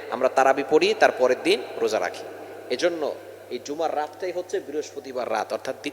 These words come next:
বৃহস্পতিবার দিন গিয়ে যে রাতটা আসে সেটাই হচ্ছে জুমার রাত। নবীজি সাল্লাল্লাহু আলাইহি ওয়াসাল্লাম জানিয়ে দিয়েছেন, এ রাতে যদি কেউ ইন্তেকাল করে তার কবরে কোনো আযাব হয় না। যদি মুমিন বান্দা হয়ে থাকে, আর যদি কাফের মুশরিক হয় তাহলে তো তার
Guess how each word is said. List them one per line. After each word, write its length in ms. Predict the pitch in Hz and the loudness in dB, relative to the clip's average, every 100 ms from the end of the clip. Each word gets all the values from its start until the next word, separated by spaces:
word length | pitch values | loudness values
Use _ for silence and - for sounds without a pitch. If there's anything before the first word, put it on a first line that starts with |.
| - | 0
বৃহস্পতিবার 680 | 165 202 - 196 180 160 - | 6 6 6 4 8 6 6
দিন 280 | 170 175 175 | 0 0 0
গিয়ে 180 | 156 151 | 4 6
যে 160 | 143 | 6
রাতটা 340 | 131 131 - 139 | 6 4 4 0
আসে 120 | 175 | 0
সেটাই 300 | - 208 254 | -4 4 6
হচ্ছে 300 | 214 - 170 | 4 -2 -4
জুমার 380 | 139 123 113 113 | -2 -2 -2 0
রাত। 140 | 101 - - - - - - - | -2 -4 -14 -14 -14 -16 -10 2
নবীজি 240 | 139 160 | 4 6
সাল্লাল্লাহু 340 | 147 160 151 151 | 6 4 6 6
আলাইহি 160 | 147 | 8
ওয়াসাল্লাম 240 | 139 147 139 | 6 4 4
জানিয়ে 240 | 135 143 | 4 4
দিয়েছেন, 320 | 135 135 139 123 | 4 4 4 4
এ 120 | 151 | 6
রাতে 180 | 147 143 | 6 4
যদি 200 | 147 143 | 0 -2
কেউ 200 | 143 139 | 0 0
ইন্তেকাল 440 | 143 139 147 147 139 | 0 -2 -2 0 0
করে 140 | 131 123 | 0 -2
তার 140 | 127 - | -2 -2
কবরে 240 | 127 123 127 | -4 -4 -4
কোনো 180 | 131 117 | -4 -6
আযাব 320 | 107 120 117 | -6 -4 -6
হয় 220 | 101 95 | -6 -10
না। 80 | - - - - - - - - - | -12 -18 -18 -20 -20 -20 -20 -20 -16
যদি 160 | 123 139 | -10 -6
মুমিন 360 | 131 143 160 | -4 -2 6
বান্দা 300 | 139 127 120 | 6 8 6
হয়ে 180 | 110 104 | 4 2
থাকে, 260 | 104 98 - | 0 -4 -2
আর 80 | |
যদি 180 | - 165 | -2 0
কাফের 400 | 180 165 156 185 | 4 4 4 0
মুশরিক 300 | 170 - 160 | -2 -4 -4
হয় 160 | 143 120 | -2 -2
তাহলে 240 | 123 131 127 | -2 -4 -6
তো 100 | |
তার 80 | 123 | -6